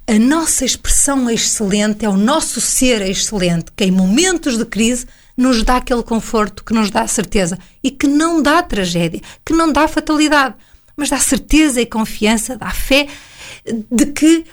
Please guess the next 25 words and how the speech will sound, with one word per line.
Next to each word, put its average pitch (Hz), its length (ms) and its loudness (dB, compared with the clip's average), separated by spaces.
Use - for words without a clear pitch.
nós 277 240 0
poderemos 285 720 2
ultrapassar 247 640 2
os 214 120 -4
desafios, 208 640 -2
que 208 560 0
as 196 120 -2
coisas 196 300 2
vão 190 140 0
correr 185 260 -2
bem 185 540 0
ou 165 120 -6
não 165 120 -2
vão 165 180 0
correr 170 260 -2
bem, 185 260 0
mas 226 240 4
que - 140 -2
dentro 311 440 2
das 233 160 0
coisas 226 320 -2
que - 60 -10
correm 202 300 -2
mal, 180 720 2
nós 233 360 2